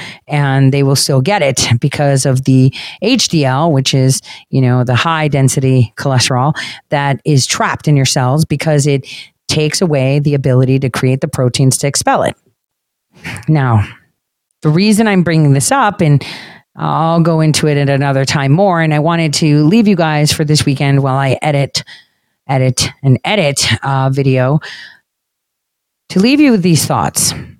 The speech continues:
The orchestrated pandemic script that was deployed on all of mankind by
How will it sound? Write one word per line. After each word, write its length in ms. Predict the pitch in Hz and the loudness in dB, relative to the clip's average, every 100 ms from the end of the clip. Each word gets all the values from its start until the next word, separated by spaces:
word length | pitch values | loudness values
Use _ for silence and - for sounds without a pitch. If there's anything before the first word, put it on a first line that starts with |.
| _ _ _ _ _ _ _ - | _ _ _ _ _ _ _ -6
The 680 | 202 214 208 202 208 214 - _ _ _ - | 0 2 4 4 4 2 0 _ _ _ -2
orchestrated 1120 | 226 269 311 294 - 214 185 165 156 147 147 143 - - - _ _ _ _ _ _ _ _ | 0 0 0 0 0 0 0 2 0 2 0 0 -4 -10 -18 _ _ _ _ _ _ _ _
pandemic 500 | - 180 170 160 139 | -2 0 0 0 -2
script 640 | - - - 135 - - - - | -4 -4 -2 -2 -2 -6 -6 -6
that 140 | 165 156 | -2 0
was 100 | 139 | 0
deployed 800 | 151 - 165 156 151 151 147 156 - - _ _ _ _ _ _ - | -2 -2 0 0 0 0 2 0 -4 -20 _ _ _ _ _ _ -8
on 180 | 151 156 | -2 0
all 220 | 170 220 | 0 2
of 80 | 190 | 4
mankind 800 | 175 151 139 - 117 92 - 139 - - _ _ _ | 4 2 0 0 -2 -2 -4 -8 -12 -20 _ _ _
by 640 | 156 139 131 127 120 123 | -6 -2 -2 0 0 0